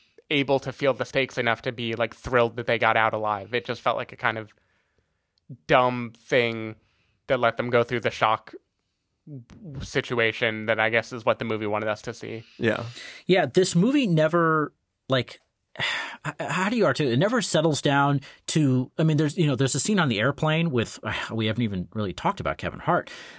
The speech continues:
Speaker 3: Um, but, like, it nev-, you never feel like, it, it just keeps pushing, pushing, pushing. And I think sometimes you need those ebbs and flows to make a movie ha-, feel like a, a cohesive unit, I guess. Like,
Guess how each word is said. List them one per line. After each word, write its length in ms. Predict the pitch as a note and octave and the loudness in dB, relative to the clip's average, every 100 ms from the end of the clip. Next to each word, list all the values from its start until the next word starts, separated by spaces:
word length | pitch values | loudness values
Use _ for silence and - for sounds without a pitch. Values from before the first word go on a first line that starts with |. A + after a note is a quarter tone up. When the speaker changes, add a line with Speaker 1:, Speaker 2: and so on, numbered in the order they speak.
| - | -4
Speaker 3:
Um, 520 | C#3+ B2+ A2+ G#2 E2+ _ _ _ - _ | 0 2 0 -2 -6 _ _ _ -20 _
but, 160 | E3+ D#3+ | 0 2
like, 220 | D#3+ D3+ | 0 0
it 80 | E3 | 2
nev-, 240 | E3 G#3 | 2 2
you 80 | F3+ | 2
never 200 | G#3 A3+ | 2 2
feel 260 | F3+ G3+ F#3+ | 0 2 4
like, 340 | F3 D#3 - - _ _ _ _ _ _ _ _ _ - | 4 2 -2 -18 _ _ _ _ _ _ _ _ _ -10
it, 160 | A3+ A#3 | -2 0
it 80 | G#3 | 0
just 160 | B3 - | 0 0
keeps 180 | A3 - | 0 0
pushing, 420 | - C4 A3 F3+ | 2 4 4 2
pushing, 360 | - F3+ D#3 B2 | 2 2 2 2
pushing. 440 | D#3+ - G#3+ C4 - - | 2 2 2 0 -4 -2
And 80 | E3 | 0
I 40 | |
think 180 | D#3 G#3+ | 2 2
sometimes 420 | - G3 F#3+ F#3 | 2 0 2 2
you 60 | C#3 | 2
need 140 | C#3+ | 2
those 180 | D3+ C3+ | 4 2
ebbs 260 | C3 C3 B2 | 2 0 0
and 120 | A#2 | 0
flows 320 | A2 A2+ C#3 | 2 2 2
to 100 | - | 2
make 180 | B2+ B2 | 0 2
a 60 | B2 | 2
movie 580 | A#2+ C3 A#2+ B2 A#2+ - - - - | 4 4 4 2 0 -4 -18 -20 -10
ha-, 180 | - C3 - | -4 -2 -2
feel 460 | - D3 C#3+ D3 | 0 4 4 4
like 200 | C3+ B2 | 2 2
a, 240 | A#2 G#2 E2+ | 2 0 0
a 40 | |
cohesive 560 | G2+ B2+ A2 B2 C3 F#2 | -2 -2 2 0 0 -2
unit, 300 | F#2 C3+ E3+ | 0 0 2
I 100 | F3 | 0
guess. 320 | D#3+ F3+ - | 2 0 2
Like, 160 | C#3 | 0